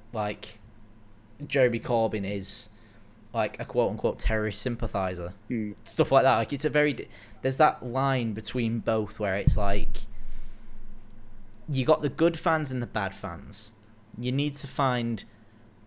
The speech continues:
Speaker 1: the good fans and the bad fans and understand the, the whole situation
Speaker 2: Yeah.
Speaker 1: before you can make a proper judgment on it.
Speaker 2: <laughs> Yeah. I mean, uh, I think I, we're, we're done on that, aren't we? There's not, we're, we're not, uh, actual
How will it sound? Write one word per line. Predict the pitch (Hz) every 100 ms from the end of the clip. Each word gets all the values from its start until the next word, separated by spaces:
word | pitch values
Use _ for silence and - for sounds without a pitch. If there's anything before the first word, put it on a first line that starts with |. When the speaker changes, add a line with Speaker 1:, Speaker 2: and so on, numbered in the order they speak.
| - - - -
Speaker 1:
the | 120 117
good | 127 127
fans | - 117 110
and | 110
the | 110
bad | 107 -
fans | 107 104 113
and | 104
understand | 113 110 - 110 110
the, | 107 - -
the | -
whole | - 131 131 127 120
situation | - 120 - 110 107 101 131 90 -
Speaker 2:
Yeah. | - - - -
Speaker 1:
before | 123 - 113
you | 107
can | 123 117
make | 107
a | 101
proper | 110 101
judgment | 95 95 98 78
on | 82
it. | - - -
Speaker 2:
<laughs> | - - - - - - -
Yeah. | 107 - - - - - - - - - - -
I | 156
mean, | 151 151 156
uh, | 147 147 - - - -
I | 147
think | 135
I, | 113
we're, | 107 113 117 120
we're | 123
done | 120
on | 113
that, | 113
aren't | 113 113 113
we? | 120 113 -
There's | 135 120
not, | 131 127
we're, | 143
we're | 131 143
not, | 139 139
uh, | 135 127
actual | 127 - 135 123